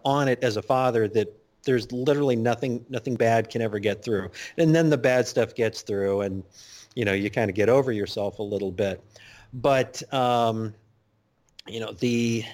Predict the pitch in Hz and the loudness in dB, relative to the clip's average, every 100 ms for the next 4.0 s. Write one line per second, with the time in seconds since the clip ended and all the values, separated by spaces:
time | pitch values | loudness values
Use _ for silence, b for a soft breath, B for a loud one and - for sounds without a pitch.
0 | B _ B B B 156 151 147 - - | B _ B B B 0 0 -10 -16 -14
1 | - - 175 175 - 143 113 113 123 110 | -8 -2 -2 0 0 0 0 0 0 0
2 | 143 135 113 110 135 123 117 - 120 120 | -2 0 -2 -2 -4 -2 -2 2 2 2
3 | 120 107 104 _ 113 104 104 _ _ 117 | -2 -6 -10 _ -8 -8 -12 _ _ -12